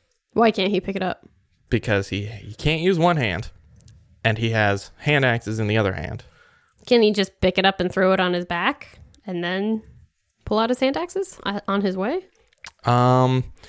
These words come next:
Speaker 2: because this is, you've got a lot of pieces moving,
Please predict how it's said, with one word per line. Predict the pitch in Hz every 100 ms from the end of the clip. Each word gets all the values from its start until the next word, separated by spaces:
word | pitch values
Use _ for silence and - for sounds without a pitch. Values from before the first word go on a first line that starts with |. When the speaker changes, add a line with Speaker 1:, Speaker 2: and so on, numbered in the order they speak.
| - _
Speaker 2:
because | 113 - - 165 185 160 - - _ _ _ _ _ _ _ _ -
this | 123 -
is, | 117 107 104
you've | - 113
got | 110 107
a |
lot | 104 120
of | 123
pieces | - 139 143 123 117
moving, | 113 101 107 127